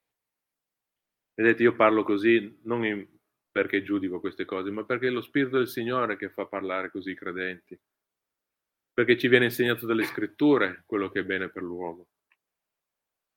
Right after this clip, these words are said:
Attraverso queste scienze così gli uomini che si affidano solo su questo possono raggiungere i loro fini della loro mente perversa,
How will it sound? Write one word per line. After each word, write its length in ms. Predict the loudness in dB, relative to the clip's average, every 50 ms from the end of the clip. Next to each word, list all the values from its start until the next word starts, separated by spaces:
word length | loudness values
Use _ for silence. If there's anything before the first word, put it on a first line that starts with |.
| _ _ _ _ _ _ _
Attraverso 580 | -8 -2 2 6 8 10 10 10 8 6 4 2
queste 240 | 2 2 2 2 0
scienze 460 | 2 4 4 4 4 2 2 2 2
così 320 | 4 2 2 4 2 0
gli 60 | 2 2
uomini 640 | 2 2 2 2 0 -2 -2 -4 -4 -6 -6 -10
che 140 | _ -12 -12
si 120 | -2 -2 -2
affidano 520 | -2 0 -2 -4 -2 0 -2 -2 -2 -4
solo 220 | -4 -2 -2 -2
su 120 | -2 -4 -2
questo 500 | -2 -2 -2 -2 -4 _ -6 -6 -6 _ _ _ _ _ _ _ _ _
possono 400 | -2 -2 0 2 2 2 4 4
raggiungere 640 | 4 4 4 4 4 4 6 6 4 4 6 4
i 40 | 4
loro 260 | 4 2 2 0 -2
fini 520 | -4 -4 -2 0 0 0 0 -2 -6 -8 -10 _ _ _ _ _ _ _ _ _ _ _ _ _ _
della 260 | -2 2 2 4 4
loro 240 | 4 4 4 2 2
mente 300 | 2 0 2 0 -2 -2
perversa, 760 | 0 -2 0 0 0 2 2 0 -2 -4 -10 -14 -14 -14